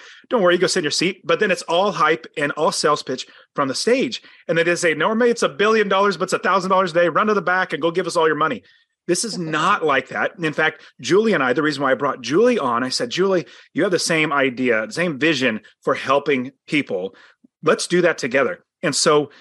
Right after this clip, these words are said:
when we get around other people that are like-minded investors, everything from, let's say, multifamily investing, Airbnb, storage facilities, storage units, long-term investing, uh, land investing. We, we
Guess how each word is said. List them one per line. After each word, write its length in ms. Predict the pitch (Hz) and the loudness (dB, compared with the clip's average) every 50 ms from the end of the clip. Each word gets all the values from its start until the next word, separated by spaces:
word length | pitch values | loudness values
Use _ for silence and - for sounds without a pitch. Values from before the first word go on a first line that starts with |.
| - _ _ | -20 _ _
when 340 | - 123 139 156 147 127 | -6 -4 -4 -2 -2 -2
we 180 | 120 147 220 240 | -2 -2 -2 0
get 140 | 190 190 190 | 0 0 0
around 280 | 175 170 165 156 151 | 2 2 0 0 0
other 260 | - 139 139 139 151 131 | 0 0 2 2 0 -2
people 440 | - 127 117 - - 92 87 - _ _ _ _ _ | -2 -6 -8 -6 -8 -10 -12 -14 _ _ _ _ _
that 240 | - 139 143 147 - - | -2 -2 -2 -2 -2 -2
are 260 | 143 139 131 123 120 | 0 2 2 2 2
like-minded 460 | 113 123 131 160 - - 156 156 160 | 0 0 0 0 0 0 0 0 0
investors, 420 | 147 123 123 120 - - 110 - - | 0 0 -2 -2 -2 -6 -8 -6 -2
everything 340 | 185 185 196 208 185 170 143 | 0 0 2 0 0 -2 -4
from, 260 | - - 139 123 117 - - - - _ | -2 0 0 0 0 -4 -10 -20 -12 _
let's 160 | 139 123 - | -4 -2 0
say, 80 | 135 120 | 0 0
multifamily 720 | 123 127 135 143 - 156 147 139 - 147 139 143 147 139 | 2 2 2 2 2 0 0 0 0 0 0 0 0 -2
investing, 500 | 135 120 135 135 - - 143 131 131 123 - _ _ _ _ 131 | -2 -2 -2 -4 -2 -4 -4 -4 -6 -8 -12 _ _ _ _ 0
Airbnb, 600 | 139 151 143 131 151 143 131 117 139 143 151 151 | 2 2 2 0 -2 -2 -2 -2 -2 -2 -2 -2
storage 720 | - - - - - 139 139 151 170 180 175 156 135 175 - _ - 156 - - - | -4 -6 -6 0 2 4 6 6 6 4 2 0 -2 -8 -10 _ -18 -14 -14 -10 -6
facilities, 480 | - 160 - - 151 160 170 190 196 - | -4 -4 0 2 2 4 4 2 0 -2
storage 340 | - 147 135 151 160 135 151 | 0 2 2 2 2 0 -4
units, 300 | 160 160 160 160 - - - - - _ _ | -4 -4 -4 -6 -6 -12 -18 -20 -20 _ _
long-term 460 | 151 135 147 160 156 - 165 156 156 | 0 0 0 0 0 -2 -2 -2 -2
investing, 580 | 147 135 143 143 139 - - 151 151 147 143 - - - - _ | 0 0 0 0 0 -2 -2 -2 -2 -2 -4 -6 -12 -20 -16 _
uh, 160 | - 127 120 127 | -4 -2 -2 0
land 320 | 123 127 135 156 170 165 | 0 0 2 2 2 2
investing. 380 | 160 143 151 131 - - - 160 | 2 2 0 0 -2 -4 -4 -2
We, 240 | 185 196 220 233 - | 0 2 2 0 0
we 320 | 175 170 208 240 226 - | -2 0 0 0 0 -2